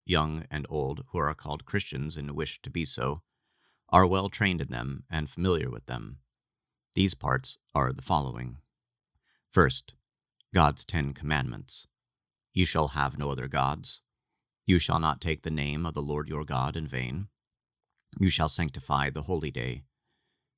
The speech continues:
You shall honor your father and mother, that it may be well with you, and you may live long upon the earth.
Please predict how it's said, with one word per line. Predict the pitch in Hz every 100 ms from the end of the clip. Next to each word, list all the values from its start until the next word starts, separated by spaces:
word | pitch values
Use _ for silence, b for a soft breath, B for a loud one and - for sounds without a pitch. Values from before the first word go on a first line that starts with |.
| _
You | 92
shall | 87 82
honor | - 87 82
your | 78 73
father | - 80 76 67 67 65
and | 76 69
mother, | 78 76 60 62 - _ _ _ -
that | 87
it | 73
may | 87 87
be | 82 85
well | 78 87 76
with | 73 -
you, | 65 60 76 - _
and | 85
you | 82
may | 78 76
live | 78 69
long | 73 73
upon | 65 65 65
the | 65
earth. | 80 55 -